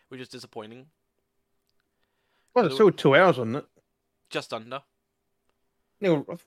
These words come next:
Speaker 2: what was Ragnarok's run? That was, like, two hours too, I think.
Speaker 1: Two hours
Speaker 2: Yeah,
Speaker 1: something,
Speaker 2: look.
Speaker 1: but they, like, they had, like,
Speaker 2: Four.
Speaker 1: a four-hour cut version. Remember, so
Speaker 2: That's
Speaker 1: we did
Speaker 2: twenty seventeen. That's about a long break too. Fuck.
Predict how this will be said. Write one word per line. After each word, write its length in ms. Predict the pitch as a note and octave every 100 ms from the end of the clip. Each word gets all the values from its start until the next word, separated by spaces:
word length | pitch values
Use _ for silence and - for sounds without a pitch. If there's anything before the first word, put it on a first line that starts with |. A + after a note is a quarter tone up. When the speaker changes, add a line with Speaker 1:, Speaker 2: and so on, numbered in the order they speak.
| _ _
Speaker 2:
what 300 | F#3+ A3 B3+
was 140 | F#3 C#3
Ragnarok's 500 | G#3 G3+ B2+ A2 B2+
run? 180 | A#2 G#2 -
That 20 |
was, 80 | F3
like, 200 | D#3+ A#2
two 160 | - A#2
hours 200 | A2 -
too, 240 | F3+ D#3+ - _ _ -
I 60 |
think. 220 | A#2 B2+ - _ _
Speaker 1:
Two 140 | B2
hours 160 | A#2+ C#3+
Speaker 2:
Yeah, 60 |
Speaker 1:
something, 160 | B2 B2
Speaker 2:
look. 80 | C#3+
Speaker 1:
but 160 | D3 C#3
they, 140 | D#3
like, 200 | D3+ D3+
they 140 | E3
had, 200 | E3+ D#3+
like, 220 | C3 B2 B2
Speaker 2:
Four. 60 |
Speaker 1:
a 20 |
four-hour 440 | A#2 C#3 B2 A2+ G#2
cut 260 | - G#2 _ _
version. 400 | G#2 A#2+ - G2+
Remember, 400 | G2+ G2 G#2+ B2
so 240 | - G#2+ A2+ _ _ _ _ _ _ _ _ _ _ _
Speaker 2:
That's 100 | F#3
Speaker 1:
we 60 | C#3
did 20 |
Speaker 2:
twenty 160 | E4 G#3
seventeen. 440 | - G#2+ B2 D3
That's 140 | F3 -
about 200 | A#3+ C#3
a 40 |
long 240 | C#3 C3
break 320 | G#2+ D3 D#3 -
too. 220 | E3+ D3+
Fuck. 360 | - D3 -